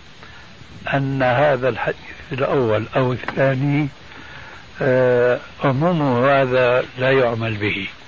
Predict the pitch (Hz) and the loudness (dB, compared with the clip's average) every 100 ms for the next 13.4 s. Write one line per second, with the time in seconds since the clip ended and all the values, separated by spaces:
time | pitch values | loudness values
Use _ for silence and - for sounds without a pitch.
0 | - - - - - - - 151 139 127 | -20 -18 -18 -18 -4 -2 0 2 2 2
1 | - 117 123 120 110 107 - - - 123 | -2 -2 0 2 0 -6 -10 -12 -4 0
2 | 113 127 123 - 98 - - - - - | 2 2 0 -6 -8 -8 -14 -16 -16 -16
3 | - - - - - - - - 131 131 | -14 -14 -14 -12 -12 -12 -10 -2 0 2
4 | 127 127 120 - - - - - - - | 2 2 0 -4 -18 -20 -20 -20 -20 -20
5 | - - - 135 131 165 220 - - 147 | -20 -18 -4 -2 0 2 0 -2 -2 0
6 | 123 135 160 147 135 143 139 - - - | 2 4 4 2 0 -4 -12 -18 -20 -20
7 | - - - - - - - - - - | -20 -20 -20 -20 -20 -20 -20 -20 -20 -20
8 | - - 139 139 131 - 175 175 165 151 | -18 -4 2 2 2 2 4 4 2 2
9 | 139 139 - - - 185 143 131 120 123 | 4 2 -2 -6 0 2 4 4 4 2
10 | - - - - - - - - 135 139 | -2 -10 -20 -20 -20 -20 -20 -8 -2 2
11 | 143 143 - - 202 147 107 117 117 123 | 2 2 2 2 2 2 0 0 0 0
12 | 120 107 - 117 123 - 123 117 - 123 | -2 -4 -2 0 0 0 -2 -2 -2 2
13 | 135 127 123 120 | 4 4 2 -4